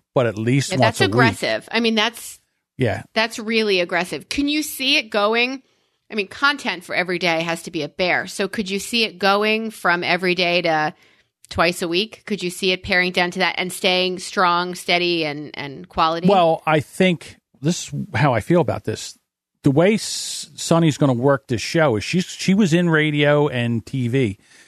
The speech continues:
Speaker 1: So she's
Speaker 2: Right.
Speaker 1: good. And she also has somebody working behind the scene, behind the scenes, setting up guests,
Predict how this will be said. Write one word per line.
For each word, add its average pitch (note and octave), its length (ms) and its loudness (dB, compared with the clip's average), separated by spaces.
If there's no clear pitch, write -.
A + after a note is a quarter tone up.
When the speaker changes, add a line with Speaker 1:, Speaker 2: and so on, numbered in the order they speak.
Speaker 1:
So - 140 -2
she's E3+ 320 2
Speaker 2:
Right. F#3 80 -2
Speaker 1:
good. C3 340 2
And B2+ 240 2
she - 160 -2
also C#3+ 240 4
has C#3+ 140 2
somebody C#3 300 2
working B2+ 280 0
behind A#2 300 -2
the A2+ 80 -4
scene, D#3 300 -2
behind B2+ 320 2
the A#2 60 0
scenes, C#3+ 320 2
setting C3 340 0
up B2 160 0
guests, - 500 0